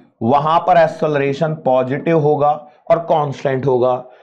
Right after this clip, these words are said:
तो इस प्रकार से इस सवाल को यहां पर deal किया गया है। बोलो, clear है? चलो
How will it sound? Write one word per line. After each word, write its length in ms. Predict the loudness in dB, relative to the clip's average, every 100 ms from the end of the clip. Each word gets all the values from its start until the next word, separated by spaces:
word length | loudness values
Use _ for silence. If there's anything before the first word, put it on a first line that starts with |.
| _ -8
तो 120 | -4
इस 160 | -4 -2
प्रकार 400 | -2 0 0 -2
से 240 | -6 -2
इस 200 | -4 -2
सवाल 360 | -2 0 0 -2
को 220 | -2 -2
यहां 280 | 0 -2 -6
पर 240 | -2 -2
deal 440 | -2 -6 -2 -2 -2
किया 400 | -2 0 2 2
गया 280 | 0 2 0
है। 480 | -2 -12 -20 -20 _ _ _
बोलो, 160 | -2 -2
clear 320 | 0 2 2
है? 240 | 0 -12 _ _ _ _ _ _ -4
चलो 480 | 0 0 -2 -6